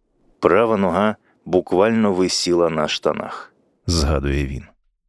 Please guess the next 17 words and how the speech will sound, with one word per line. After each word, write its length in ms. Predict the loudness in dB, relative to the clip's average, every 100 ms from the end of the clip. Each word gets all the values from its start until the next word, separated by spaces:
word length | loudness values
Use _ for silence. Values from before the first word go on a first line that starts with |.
| _ _ _ -2
Його 300 | 2 2 2
почали 460 | 0 0 0 2
виносити 580 | 2 2 2 0 -2 -2
з 100 | -2
поля 300 | -2 0 0
бою. 280 | -2 -4 -6 -16 _ _ _ _ _ -20 _
І 120 | 0 2
там, 300 | 2 0 -2 _ _ -2
під 180 | 2 2
обстрілами 600 | 0 -2 -2 0 0 0
противника, 680 | 0 2 2 2 2 0 -2 -12 0
у 120 | 2
напівнепритомному 1080 | 4 2 2 2 2 0 2 2 2 0 -2
стані, 500 | -2 0 2 2 2 -4 _
Сліпець 640 | -14 -4 0 2 2 0 0
просив 460 | -2 -2 0 -2 0
побратимів, 760 | -2 0 0 2 2 2 -2